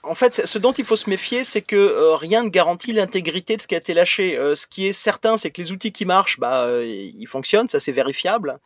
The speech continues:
Euh, il y a beaucoup de documents, elle a vu la quantité de documents, euh, les avoir tous falsifiés, euh, ce serait un travail de forçat et c'est improbable.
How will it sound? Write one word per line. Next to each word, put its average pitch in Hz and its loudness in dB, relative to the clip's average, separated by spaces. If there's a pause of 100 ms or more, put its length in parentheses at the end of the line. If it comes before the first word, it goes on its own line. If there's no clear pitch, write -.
(400)
Euh, 151 2
il 147 -6
y 165 2
a 185 4
beaucoup 220 -2
de 190 -8
documents, 196 0
elle 156 2
a 151 2
vu 165 -2
la 208 4
quantité 202 -2
de 170 -14
documents, 180 0
euh, 147 4
les 151 0
avoir 160 2
tous - -8
falsifiés, 180 -2
euh, 135 -2
ce 143 -6
serait 151 -6
un 143 -4
travail 151 0
de 147 -8
forçat 165 4
et 131 -6
c'est - -6
improbable. 151 -2